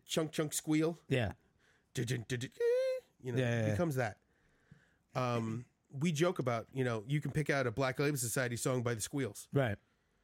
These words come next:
Speaker 1: Which is why when we played, uh, on one of the lists, when it was, uh, oh, it was the Black List.
Speaker 2: Mm.
Speaker 1: Uh, the songs with Black in the title.
Speaker 2: Yeah.
Speaker 1: Uh, Black Utopia.
Speaker 2: Mm.
Speaker 1: 'Cause he's the gu-,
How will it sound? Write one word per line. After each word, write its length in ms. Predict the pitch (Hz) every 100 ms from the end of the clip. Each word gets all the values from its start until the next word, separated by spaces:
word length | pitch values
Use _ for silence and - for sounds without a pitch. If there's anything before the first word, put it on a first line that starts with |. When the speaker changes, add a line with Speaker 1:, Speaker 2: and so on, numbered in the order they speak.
| _
Speaker 1:
Which 180 | 151 139
is 80 | 147
why 180 | 156
when 200 | 151 143
we 140 | 139 143
played, 340 | - 151 143 135 -
uh, 360 | 127 110 -
on 100 | 135
one 120 | 131 143
of 60 |
the 80 | 135
lists, 380 | 131 123 - -
when 160 | 127
it 80 | 127
was, 240 | 127 127 113
uh, 360 | 117 113 113 110 _ _ _ _ -
oh, 60 |
it 40 | 202
was 100 | 139
the 80 | 139
Black 280 | 180 185
List. 280 | 131 110 - 156
Speaker 2:
Mm. 280 | 156 143 131 _ _ _
Speaker 1:
Uh, 280 | 143 139 135 127 -
the 300 | 135 131 117 -
songs 640 | - 151 143 139 131 - - _
with 160 | 139 123
Black 200 | 143 147
in 40 | 127
the 60 |
title. 280 | 120 117 104
Speaker 2:
Yeah. 240 | - 127 95 -
Speaker 1:
Uh, 300 | 135 127 123
Black 260 | 120 131 147
Utopia. 480 | 131 196 139 101 - _ 135
Speaker 2:
Mm. 260 | 135 117
Speaker 1:
'Cause 160 | - 123
he's 200 | - 151
the 60 |
gu-, 80 | 135